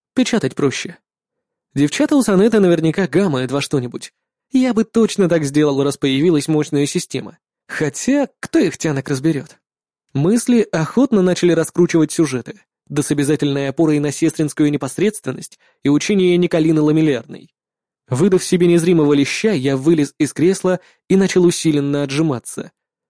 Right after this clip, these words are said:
В голове всплыли рекомендации врача, и я чертыхнулся и дал организму войти в нагрузку. Сначала десять, потом глубокое дыхание и разминка плечевого пояса,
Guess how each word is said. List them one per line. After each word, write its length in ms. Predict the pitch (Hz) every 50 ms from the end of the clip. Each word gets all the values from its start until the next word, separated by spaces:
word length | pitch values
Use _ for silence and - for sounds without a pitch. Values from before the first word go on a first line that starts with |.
| _ _ _
В 160 | 165 156 151
голове 340 | 147 147 139 135 131 135 143
всплыли 380 | - - - - 156 143 147
рекомендации 640 | 147 143 135 - 156 151 143 135 143 131 - - 139 135
врача, 420 | 135 175 180 - - 220 202 180 - _ _ _ _ _
и 60 | - 233
я 120 | 233 220
чертыхнулся 680 | - - 180 - - 190 - 214 226 226 202 - - 147
и 60 | 143
дал 180 | 143 160 156
организму 460 | 156 143 143 151 143 147 147 135 147 139
войти 280 | 139 139 135 - 151
в 40 | 135
нагрузку. 560 | 135 135 127 - 127 120 - - - - - _ _ _ _ _ _ _ _ _ _ _
Сначала 480 | - - 160 147 131 - 135 123 123 123
десять, 420 | 127 165 190 - 196 - - _ _ _ _ _ _ _ _
потом 300 | - 147 - 226 220 185
глубокое 460 | 160 185 196 190 196 185 - 151 143
дыхание 460 | 147 139 - - 196 180 165 147 147
и 140 | 165 - 156
разминка 400 | 143 135 123 151 175 185 - 160
плечевого 520 | - - 123 - - 131 127 123 123 123
пояса, 520 | - _ 156 170 180 180 - - 180 175